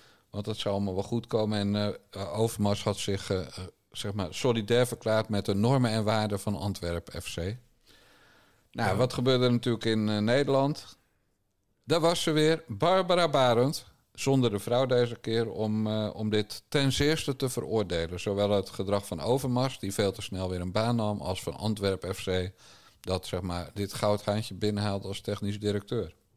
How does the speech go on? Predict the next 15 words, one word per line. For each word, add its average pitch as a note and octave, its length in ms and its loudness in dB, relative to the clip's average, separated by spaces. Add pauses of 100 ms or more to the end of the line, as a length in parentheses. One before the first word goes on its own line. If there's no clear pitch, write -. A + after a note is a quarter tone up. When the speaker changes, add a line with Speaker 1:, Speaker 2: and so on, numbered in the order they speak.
(120)
Speaker 2:
Ja. G#2+ 300 -6 (260)
Speaker 1:
Nou, A2 240 -2
wat G#2 180 -2
vind F2+ 140 -2
jij? B2+ 260 2 (1700)
Speaker 2:
Nou, A2 360 2
ik A#2 140 -4
vind C3 160 0
het A2 140 -2
op G2+ 100 -6
zich B2+ 180 2
wel G#2+ 120 -2
slim C#3 300 2
van, G#2 420 -2
eh, - 320 -4